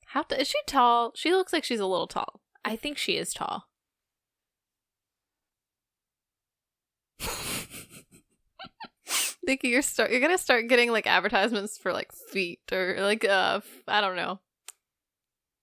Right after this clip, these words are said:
Speaker 2: See, I don't know what con-, what constitutes as a beautiful foot.
Speaker 1: I don't know. Let me see.
Speaker 2: This is a movie though, so she probably doesn't have a feet foot
Speaker 1: See,
Speaker 2: clause
Speaker 1: it's
Speaker 2: because
Speaker 1: probably,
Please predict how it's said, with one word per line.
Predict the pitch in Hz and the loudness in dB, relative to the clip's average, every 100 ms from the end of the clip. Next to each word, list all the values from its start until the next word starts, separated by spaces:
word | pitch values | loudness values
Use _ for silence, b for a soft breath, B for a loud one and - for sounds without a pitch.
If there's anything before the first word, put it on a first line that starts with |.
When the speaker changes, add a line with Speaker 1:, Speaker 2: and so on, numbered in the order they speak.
| _ _ _ _ _ | _ _ _ _ _
Speaker 2:
See, | - - 330 - | -12 -4 -2 0
I | 302 | 2
don't | 466 | 2
know | 539 508 | 4 2
what | - | 2
con-, | - 233 - | 0 0 6
what | 262 440 | 4 4
constitutes | - 254 277 - 302 240 240 | 4 4 4 0 -2 -2 -2
as | 285 247 | -2 -4
a | |
beautiful | 202 208 269 190 | -4 -2 -2 -4
foot. | - 202 185 - _ _ _ _ - | -4 -4 -4 -8 _ _ _ _ -10
Speaker 1:
I | - | -6
don't | 262 440 453 | -2 2 4
know. | |
Let | 233 | 4
me | 262 370 | 0 -2
see. | - 320 196 180 214 _ _ _ _ _ _ _ _ _ _ _ _ _ _ - | -2 0 0 -4 -10 _ _ _ _ _ _ _ _ _ _ _ _ _ _ -12
Speaker 2:
This | 247 330 | -10 -6
is | 539 381 | -4 -2
a | |
movie | 247 277 254 214 | 0 0 0 0
though, | 180 180 | 0 0
so | - 262 | 0 0
she | - 294 | 0 2
probably | 311 302 339 | 6 6 6
doesn't | 269 254 247 | 2 0 0
have | 233 | -2
a | - | -4
feet | 233 220 - _ - | -6 -6 -8 _ -2
foot | 240 | -2
Speaker 1:
See, | - | 4
Speaker 2:
clause | 381 370 349 | 6 8 6
Speaker 1:
it's | 247 | 2
Speaker 2:
because | - 269 240 208 | 4 6 6 4
Speaker 1:
probably, | 226 214 202 | 2 2 2